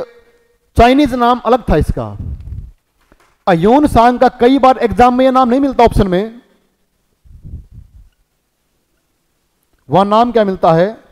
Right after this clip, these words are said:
युआन चांग। युआन चांग ही <laughs> भाई गौतम शर्मा, बाकी भी favorite है, मेरी गलती हुई, सभी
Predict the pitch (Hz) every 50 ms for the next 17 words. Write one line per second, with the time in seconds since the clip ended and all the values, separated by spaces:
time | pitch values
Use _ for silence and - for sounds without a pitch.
0 | - _ _ _ _ _ _ _ _ - 135 - 190 196 196 202 214 208 175 -
1 | - 170 156 135 123 117 110 107 92 - - - - - - - _ _ _ _
2 | _ _ _ _ _ _ _ _ _ _ _ _ _ _ _ _ - 131 - -
3 | 214 226 247 262 277 302 302 - - - - 233 247 262 285 277 240 - - 262
4 | 254 240 240 247 262 269 269 240 - - - - - - - _ _ _ _ _
5 | _ _ - - - - - - - 165 143 131 160 190 233 196 226 240 - -
6 | 247 233 220 220 202 214 226 240 269 302 - - - _ _ _ _ _ _ _
7 | _ - 127 190 208 226 - - 262 208 233 196 226 226 233 233 226 - 214 233
8 | 233 220 226 233 202 208 220 190 185 240 233 208 214 220 233 247 262 262 _ _
9 | _ _ _ _ _ _ _ _ _ _ _ _ _ _ _ _ _ _ _ _
10 | _ _ _ _ _ - - - - 185 175 196 240 254 226 190 151 127 120 117